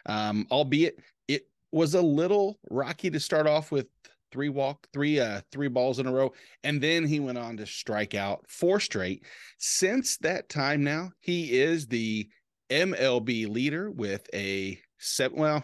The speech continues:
no, I can't say that. In, in, at least with two appearances, a seventy-five percent K rate. Tim Herron, uh, your first shout out of the season. If we remember last year,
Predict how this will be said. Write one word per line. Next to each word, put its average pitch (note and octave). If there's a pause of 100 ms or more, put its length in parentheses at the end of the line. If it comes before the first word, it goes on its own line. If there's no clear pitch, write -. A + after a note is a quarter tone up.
no, D3+
I C#3+
can't A#2
say E2
that. F2 (420)
In, F3+
in, F3
at D#3+
least F3+
with B2 (460)
two C#3+
appearances, G2+ (200)
a C#3
seventy-five D#3+
percent -
K F2+
rate. E2+ (480)
Tim E3
Herron, A2+ (280)
uh, F#2+
your G2+
first C3+
shout G#2+
out A#2
of A#2
the C#3
season. C#3+
If -
we C#3+
remember G#3+
last G3
year, F2+